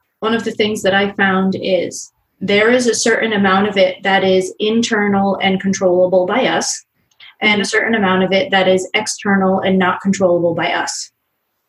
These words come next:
Speaker 2: Yeah.
Speaker 1: Right? So this is when you can make changes, and one of those changes might need to be that you have to quit your job and go work somewhere else because the environment that you were in lends itself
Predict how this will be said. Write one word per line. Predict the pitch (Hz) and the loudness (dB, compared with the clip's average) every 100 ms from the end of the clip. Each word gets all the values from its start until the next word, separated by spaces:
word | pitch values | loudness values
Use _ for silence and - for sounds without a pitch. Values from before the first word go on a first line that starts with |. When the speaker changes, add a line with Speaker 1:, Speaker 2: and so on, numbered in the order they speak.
| _ - | _ -6
Speaker 2:
Yeah. | 190 175 - _ _ _ _ _ - | -6 -6 -14 _ _ _ _ _ -4
Speaker 1:
Right? | 190 190 - - - - _ | -2 -2 -4 -14 -20 -20 _
So | - - 214 208 190 - - | -6 0 2 2 0 -4 -6
this | 196 254 - | 0 0 2
is | 254 214 | -2 -2
when | 185 185 180 180 185 190 - - _ _ | 0 2 2 2 -2 -6 -10 -20 _ _
you | 185 240 | -2 0
can | 240 226 202 | 2 2 2
make | 226 269 - | 2 0 0
changes, | 233 208 185 185 185 - | 0 2 2 2 0 0
and | 208 | 0
one | 214 240 | 2 2
of | |
those | 226 208 | 2 0
changes | - 208 208 185 | -2 -2 0 2
might | 196 208 202 | 2 2 0
need | 202 214 254 277 | 0 2 2 0
to | - | -2
be | 175 202 175 | 0 2 2
that | 185 185 | 0 0
you | 196 | -2
have | 190 190 - | -2 -6 -8
to | 190 - | -14 -6
quit | 226 - | -4 -2
your | 180 | -4
job | 165 175 170 165 - | 0 0 0 -2 -4
and | 165 | -2
go | 180 180 | 2 2
work | 180 185 | 0 -2
somewhere | - 190 180 180 - | -2 -2 0 -2 -2
else | 170 - - - - - - | -2 -4 -8 -14 -20 -16 -10
because | - 262 269 233 | -4 2 2 2
the | 214 | 2
environment | 196 185 190 190 226 247 254 214 | 2 2 2 2 2 2 2 0
that | 208 190 | -2 -2
you | 208 | -2
were | 185 185 - | 0 -2 -2
in | 190 202 233 302 - - - | -2 0 0 -2 -4 -20 -8
lends | 190 214 220 240 220 | 0 2 4 2 2
itself | 196 - 196 180 180 180 - | 0 -2 0 0 0 -2 -10